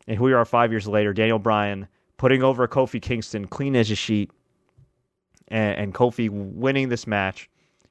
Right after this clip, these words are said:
crowd going nuts. Uh, you know, listen, it speaks volumes,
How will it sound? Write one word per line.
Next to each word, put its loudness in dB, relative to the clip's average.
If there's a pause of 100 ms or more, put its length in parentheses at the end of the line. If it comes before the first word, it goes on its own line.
(100)
crowd 2
going -2
nuts. -8 (840)
Uh, -20
you -4
know, 2 (760)
listen, 2 (420)
it 0
speaks -4
volumes, 2